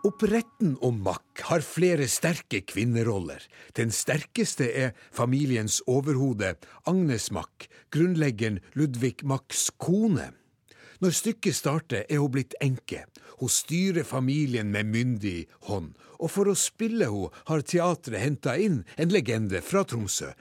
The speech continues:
en av Norges største sangstjerner gjennom tidene,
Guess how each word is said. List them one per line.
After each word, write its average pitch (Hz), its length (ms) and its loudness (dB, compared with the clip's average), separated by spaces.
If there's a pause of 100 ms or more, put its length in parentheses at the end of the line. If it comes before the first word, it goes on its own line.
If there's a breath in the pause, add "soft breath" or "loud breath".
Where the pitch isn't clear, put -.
(140 loud breath)
en 160 240 2
av 147 80 2
Norges 143 640 0
største - 600 -4
sangstjerner 113 720 -2
gjennom 104 280 -2
tidene, 95 460 -8